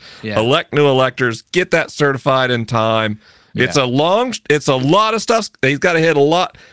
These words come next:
Speaker 2: When he jumps off one mousetrap, he's gotta land on the
Speaker 1: Yeah,
Speaker 2: next
Speaker 1: yeah,
Speaker 2: one.
Speaker 1: yeah, yeah, yeah.
Speaker 2: But it could happen.
Speaker 1: It could
Speaker 2: And
Speaker 1: happen.
Speaker 2: if he gets to the top of the hill before Joe Biden rolls to the bottom, we will have a second Trump administration, which is why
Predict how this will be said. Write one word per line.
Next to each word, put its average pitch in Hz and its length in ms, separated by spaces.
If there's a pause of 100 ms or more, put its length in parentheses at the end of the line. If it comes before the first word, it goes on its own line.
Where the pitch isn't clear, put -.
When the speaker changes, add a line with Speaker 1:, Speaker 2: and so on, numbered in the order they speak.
(160)
Speaker 2:
When 135 140
he 160 120
jumps 143 440
off 196 180
one 214 220
mousetrap, 147 420
he's 143 120
gotta 143 180
land 175 380
on 185 100
the 185 100
Speaker 1:
Yeah, 143 200
Speaker 2:
next 123 160
Speaker 1:
yeah, 131 80
Speaker 2:
one. 110 100
Speaker 1:
yeah, 123 200
yeah, 117 240
yeah. 107 360
Speaker 2:
But 135 160
it 160 300
could 220 340
happen. 262 460
Speaker 1:
It 135 180
could 226 140
Speaker 2:
And 202 80
Speaker 1:
happen. 202 260
Speaker 2:
if 202 60
he 233 80
gets 226 240
to 190 100
the 151 160
top 247 440
of 180 80
the 127 100
hill 98 420 (400)
before 143 480
Joe 143 240
Biden 165 420
rolls 165 360
to 170 100
the 160 80
bottom, 180 560 (260)
we 165 220
will 196 360
have 208 320
a 175 80
second - 680 (480)
Trump 170 260
administration, 160 760
which 139 180
is 139 180
why 127 800